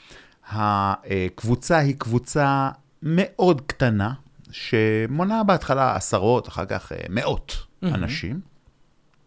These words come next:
Speaker 1: שומרי המקדש, שומרי ההיכל, הם, אה, מבינים,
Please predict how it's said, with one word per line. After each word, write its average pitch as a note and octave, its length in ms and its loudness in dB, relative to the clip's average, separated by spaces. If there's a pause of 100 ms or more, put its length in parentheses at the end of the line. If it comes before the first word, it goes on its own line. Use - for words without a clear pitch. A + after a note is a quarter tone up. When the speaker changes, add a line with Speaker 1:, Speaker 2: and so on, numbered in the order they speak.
(1080)
Speaker 1:
שומרי B2 340 4
המקדש, F#2+ 720 0 (140)
שומרי A2+ 680 2
ההיכל, G2+ 840 0 (1400)
הם, E3 520 0 (160)
אה, G#2 500 0 (600)
מבינים, A2+ 720 4